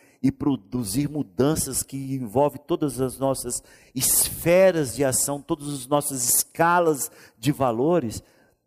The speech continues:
aí sim você compreende o que significa a cruz de Cristo. Então,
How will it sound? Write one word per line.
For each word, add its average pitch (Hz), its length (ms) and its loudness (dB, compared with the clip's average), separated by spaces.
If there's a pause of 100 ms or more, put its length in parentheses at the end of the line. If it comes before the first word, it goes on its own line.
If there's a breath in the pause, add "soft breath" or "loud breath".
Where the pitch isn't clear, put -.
(160)
aí 156 460 2
sim 160 360 0
você 113 400 -4
compreende 127 800 -4
o 110 80 -6
que - 160 -6
significa 110 640 -8
a 98 40 -8
cruz 98 260 -10
de 101 80 -12
Cristo. - 440 -16
Então, 185 260 -6